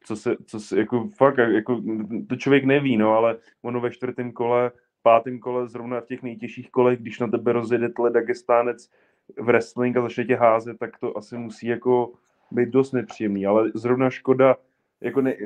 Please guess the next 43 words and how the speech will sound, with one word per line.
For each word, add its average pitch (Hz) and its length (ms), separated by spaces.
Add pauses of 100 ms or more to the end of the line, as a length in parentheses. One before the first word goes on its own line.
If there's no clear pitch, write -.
jako 135 200
ne, 131 140
je 127 160
to 135 180
vůči 127 320
tomu 139 180
Anklávi 139 460
blbý, 131 340
ale 117 160
zrovna 120 220
škoda, 123 280
že 123 120
teď 127 180
si 127 100
myslím, 123 180
že 127 100
byl 127 160
fakt 127 280
jako 127 360 (300)
dobře 123 320
porazitelný 127 760
tím, 127 220
že 123 120
se 131 120
mu 131 120
skurvilo 127 460
v 127 60
tom 131 140
zápase 123 400
to 135 100
koleno, 110 540 (320)
on 117 120
mu 127 100
rozkopal 127 500
tu 127 80
druhou 127 340
nohu, 120 260
už 101 160
to 117 100
vypadalo 120 480
fakt 127 260
jako, 120 200
že 123 220